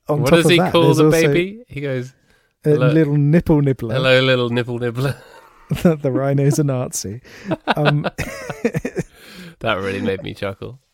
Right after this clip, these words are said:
Speaker 1: Um, and, and so you've got that, but then you've got the really darker side to it, where he's, you know, he's,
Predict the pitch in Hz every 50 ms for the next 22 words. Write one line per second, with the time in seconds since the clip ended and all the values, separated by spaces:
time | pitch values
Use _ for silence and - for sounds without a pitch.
0 | _ _ _ _ _ _ _ _ _ _ _ - 151 147 143 143 151 - - 175
1 | 175 185 - - 190 185 190 - 196 196 196 196 180 - 247 - - 196 160 165
2 | 165 190 190 190 196 180 - 190 - - 156 143 156 170 180 175 151 - 143 147
3 | 151 - - 135 - - 151 170 185 - - 143 113 90 76 101 107 104 101 110
4 | - - - 113 - _ _ - - - 139 127 117 - - - - - - 135
5 | 131 120 101 101 123 120 120